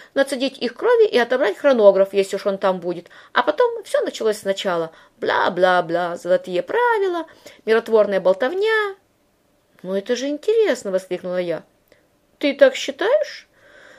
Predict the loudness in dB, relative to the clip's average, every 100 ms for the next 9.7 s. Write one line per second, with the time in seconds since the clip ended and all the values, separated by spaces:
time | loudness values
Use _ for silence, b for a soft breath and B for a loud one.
0 | b 2 4 6 6 8 8 4 2 -2
1 | -4 -2 -2 0 -2 0 0 4 4 6
2 | 6 4 -4 -2 0 0 -2 -4 2 4
3 | 4 2 0 -2 -4 -4 -2 -4 -2 -2
4 | 0 0 0 2 0 -4 -14 -6 -2 -2
5 | -6 -6 -6 -6 _ _ _ _ b b
6 | b b b _ -8 -4 -2 -4 -4 -2
7 | -2 -2 -2 -4 -4 -4 -6 -6 -4 0
8 | 0 0 -4 -4 -6 -2 -2 -2 -4 -4
9 | -8 -6 -4 -6 -8 -12